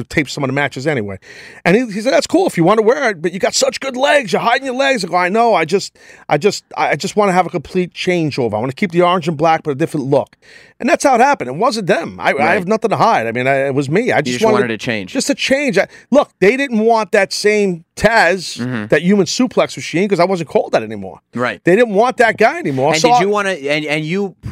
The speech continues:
Speaker 2: probably, when you realized what was going on, you probably wanted to change some things too.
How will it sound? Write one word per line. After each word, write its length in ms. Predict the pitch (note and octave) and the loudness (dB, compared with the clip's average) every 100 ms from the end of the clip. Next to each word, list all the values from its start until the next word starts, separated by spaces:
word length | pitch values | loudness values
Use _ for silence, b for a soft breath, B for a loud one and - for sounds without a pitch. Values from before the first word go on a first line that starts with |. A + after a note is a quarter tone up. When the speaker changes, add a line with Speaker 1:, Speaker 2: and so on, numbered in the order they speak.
| E3+ | -2
Speaker 2:
probably, 580 | D3 C#3 B2 B2 A#2 A2 | -2 -4 -4 -4 -2 -4
when 260 | G#2+ A#2 B2 | -6 -6 -4
you 120 | C3 | -4
realized 480 | B2+ C3 B2 A#2+ A2 | -4 -4 -2 -4 -4
what 100 | B2 | -6
was 120 | A2+ | -6
going 220 | G#2+ A2+ A2 | -8 -6 -4
on, 180 | A2 G#2+ | -4 -4
you 120 | B2 | -6
probably 480 | C3+ A#2 A2+ G#2+ A2 | -4 -4 -4 -8 -6
wanted 320 | G2+ G#2 G2 | -4 -6 -6
to 100 | G#2 | -10
change 720 | - G#2+ G#2+ G#2 G2 F#2 - _ _ _ _ _ - | -8 -6 -4 -6 -8 -10 -14 _ _ _ _ _ -14
some 220 | - A2 | -8 -6
things 360 | A2+ G2+ F#2+ | -6 -6 -8
too. 280 | - G#2+ F2 | -8 -8 -8